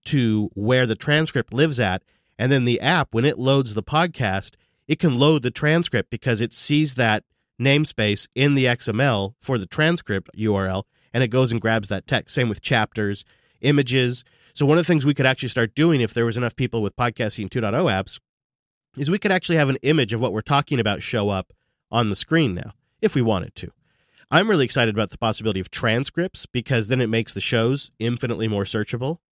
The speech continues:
which is super useful from, like, just looking back in the archive, finding when we talked about stuff and getting some Google juice, 'cause they've never really gotten around to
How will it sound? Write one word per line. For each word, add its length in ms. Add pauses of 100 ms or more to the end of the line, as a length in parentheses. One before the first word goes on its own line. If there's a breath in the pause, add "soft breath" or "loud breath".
(360 soft breath)
which 180
is 320 (200)
super 420
useful 500
from, 280
like, 160
just 200
looking 220
back 220
in 80
the 80
archive, 420
finding 300
when 100
we 80
talked 300
about 180
stuff 320
and 160
getting 220
some 160
Google 260
juice, 420 (1160)
'cause 100
they've 140
never 200
really 200
gotten 260
around 320
to 320